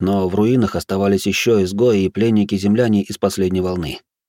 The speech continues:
Что случилось с ними? Благодаря допросу я знал, что одна из рун порталов ведёт в главный лагерь изгоев. И, пожалуй, сперва мне стоит заглянуть туда.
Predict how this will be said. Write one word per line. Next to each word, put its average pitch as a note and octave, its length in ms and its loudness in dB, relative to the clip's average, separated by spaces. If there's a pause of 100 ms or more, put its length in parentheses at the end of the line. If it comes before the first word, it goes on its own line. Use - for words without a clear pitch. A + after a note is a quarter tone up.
(320)
Что - 220 0
случилось C3 480 0
с - 60 -10
ними? A2+ 320 0 (800)
Благодаря D#2+ 420 -2
допросу C3+ 440 2
я G#2 120 2
знал, A#2+ 260 0
что - 220 -4
одна E2+ 320 -2
из F#3 140 -2
рун - 180 2
порталов G2+ 500 0
ведёт F#2+ 300 0
в F#2 80 -2
главный G2+ 380 0
лагерь G2+ 340 0
изгоев. G2 560 -4 (560)
И, - 220 -6
пожалуй, D3+ 420 0
сперва B2+ 400 2
мне C3 220 2
стоит A#2+ 340 2
заглянуть G#2+ 480 0
туда. E2 380 -4